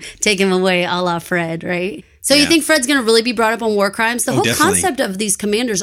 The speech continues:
Speaker 1: all of a sudden being very worried about war crimes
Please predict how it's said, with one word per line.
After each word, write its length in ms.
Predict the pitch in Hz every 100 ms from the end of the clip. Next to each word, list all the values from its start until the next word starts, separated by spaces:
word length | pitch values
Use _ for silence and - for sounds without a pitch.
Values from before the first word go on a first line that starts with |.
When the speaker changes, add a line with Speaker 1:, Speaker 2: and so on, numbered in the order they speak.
| -
Speaker 1:
all 280 | 180 208 262
of 100 | 226
a 60 |
sudden 340 | 202 214 233 190
being 220 | 180 170
very 680 | 170 170 190 247 330 311 240
worried 340 | 196 202 190
about 280 | 180 180 170
war 260 | 170 208
crimes 540 | 254 185 170 170 170